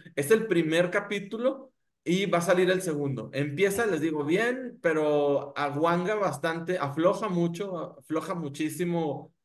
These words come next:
al final del episodio. Eh, una secuencia que, en la cual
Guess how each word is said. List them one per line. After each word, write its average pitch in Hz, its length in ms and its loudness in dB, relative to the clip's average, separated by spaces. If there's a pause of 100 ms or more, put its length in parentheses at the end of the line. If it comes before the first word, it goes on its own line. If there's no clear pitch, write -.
(180)
al 135 180 -2
final 147 340 0
del 185 180 0
episodio. 160 640 0 (840)
Eh, 135 800 0
una 170 300 2
secuencia 175 640 2
que, 151 360 0
en 139 100 -2
la 135 140 -4
cual 160 720 0